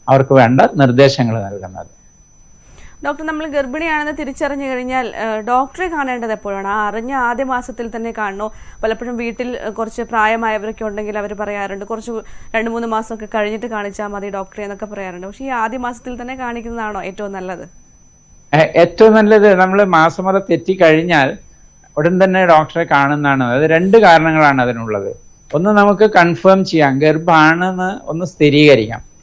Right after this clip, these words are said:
Speaker 1: രണ്ടാമത്, വളരെ അപൂർവമായിട്ട് നമ്മുടെ ഈ ഗർഭം ഗർഭപാത്രത്തിന് പുറത്തുണ്ടാവാം. അതായത് ectopic pregnancy എന്ന് പറയും. ഗർഭപാത്രത്തിന് അകത്തല്ലാതെ,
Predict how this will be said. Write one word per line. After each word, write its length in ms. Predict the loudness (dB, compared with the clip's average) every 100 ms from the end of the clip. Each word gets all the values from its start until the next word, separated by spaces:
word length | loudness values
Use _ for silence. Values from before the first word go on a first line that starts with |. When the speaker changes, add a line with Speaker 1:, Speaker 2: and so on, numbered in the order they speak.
| _ -2 2
Speaker 1:
രണ്ടാമത്, 540 | 6 6 6 6 6
വളരെ 360 | 6 6 4 4
അപൂർവമായിട്ട് 1160 | 2 2 -4 0 0 2 0 -2 0 0 0 -8 -18 -20 _ -10 -4
നമ്മുടെ 480 | 0 4 6 4 0 _ -20 -20 -14 -6
ഈ 200 | 2 4
ഗർഭം 420 | 4 4 0 4
ഗർഭപാത്രത്തിന് 760 | 4 4 4 4 4 0 -2
പുറത്തുണ്ടാവാം. 840 | 0 4 4 2 -2 4 2 2 -6 -16 _ _ 0
അതായത് 260 | 2 4
ectopic 480 | 0 2 2 4 2
pregnancy 460 | 2 0 0 0 6
എന്ന് 140 | 8
പറയും. 140 | 8
ഗർഭപാത്രത്തിന് 640 | 8 6 6 4 4 0 4
അകത്തല്ലാതെ, 920 | 4 4 0 2 4 6 4 2 -4